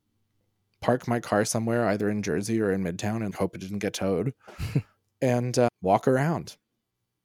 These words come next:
Speaker 1: And that's, that was what really kind of sold me on wanting to move there without having to go to college, 'cause it was like, why? <laughs>
Speaker 2: Right.
Speaker 1: I didn't see the point.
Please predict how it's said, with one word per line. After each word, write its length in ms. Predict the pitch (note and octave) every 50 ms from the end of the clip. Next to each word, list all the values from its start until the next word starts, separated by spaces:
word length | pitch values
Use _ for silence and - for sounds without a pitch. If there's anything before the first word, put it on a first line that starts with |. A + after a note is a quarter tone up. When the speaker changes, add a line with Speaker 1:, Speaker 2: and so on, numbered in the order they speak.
| _ _ _ _ _ _ _ _ _ _
Speaker 1:
And 140 | A#2+ A#2 A2+
that's, 220 | A2+ A2 A#2 - -
that 80 | A2+
was 200 | B2 B2 A#2 A#2+
what 360 | A#2+ A2+ A2+ A2+ - - A#2 A2
really 240 | A2 A2 A2+ A#2+ A#2
kind 220 | - - A#2 A2+
of 100 | A2 A2
sold 340 | - - G#2+ G2+ B2+ C#3+ C3+
me 220 | G#2+ G2 F#2 F2
on 520 | - - G2 G2 F#2+ F#2 F#2 F#2 F#2 F#2 - _ _ _ _ _ _ _ _ _ _ _ _ _ _ _ _ _ _ _
wanting 260 | G#2+ G#2+ A2 A2+ A2+ A2
to 100 | - A2+
move 280 | G#2+ G#2 A#2 C#3 C#3
there 180 | - E2 - -
without 320 | E2 F#2 - G2+ G2 -
having 200 | G2+ G#2+ G#2 G#2 G2+
to 60 | G2
go 60 | F#2+
to 100 | F2 -
college, 500 | - G2+ E2+ F#2+ A#2 - - - - -
'cause 180 | - - G2+ A2
it 80 | G#2+
was 160 | A2+ G#2+ - -
like, 260 | G2+ F#2+ F2 - - - _ _ _ _ _ _ _ _ _ _ _
why? 420 | - G#2 A#2 E3 B3+ C4+ - - - - - - - - -
<laughs> 80 | D#4+ - - _ _ _ _ _ _ _ - -
Speaker 2:
Right. 260 | F3+ F#3 E3+ E3+ F3 - _ _ _ -
Speaker 1:
I 80 | D#3 D3+
didn't 280 | D#3 E3+ F#3 F#3+ F3
see 160 | - F3 F3+
the 100 | E3 D3+
point. 440 | - - C3+ D3 F#3 F3+ G2 C#2+ -